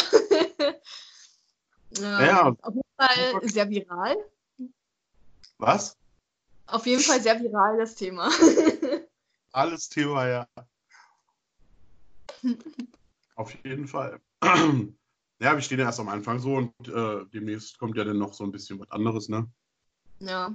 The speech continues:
Speaker 1: also ich muss bisher sagen, ich habe immer noch ein lachendes Auge und ein weinendes Auge, ja, wegen Kurzarbeit und Zwangsurlaub in Anführungsstrichen, ja.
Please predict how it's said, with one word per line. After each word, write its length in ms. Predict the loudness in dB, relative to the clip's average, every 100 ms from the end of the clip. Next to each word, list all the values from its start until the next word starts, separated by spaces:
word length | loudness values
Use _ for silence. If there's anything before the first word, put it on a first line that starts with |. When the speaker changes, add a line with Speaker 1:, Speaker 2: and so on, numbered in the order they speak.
| -12
Speaker 1:
also 180 | -8 -6
ich 60 | 2
muss 220 | 2 2
bisher 320 | -2 2 4
sagen, 580 | 6 4 2 -2 -4 -6 -4
ich 100 | -4
habe 120 | -2
immer 120 | -2
noch 160 | 0 0
ein 80 |
lachendes 320 | -2 0 -2 0
Auge 300 | 2 4 2
und 140 | 0
ein 80 | 0
weinendes 320 | 2 2 0
Auge, 420 | 2 2 2 -4 -12 _
ja, 300 | -4 0 0 0
wegen 180 | -2
Kurzarbeit 580 | 0 0 0 0 2 0
und 400 | -2 -4 -4 -8 -14 -10
Zwangsurlaub 600 | -2 0 0 0 0 0
in 80 | 0
Anführungsstrichen, 760 | 0 0 0 0 0 0 2
ja. 220 | 4 4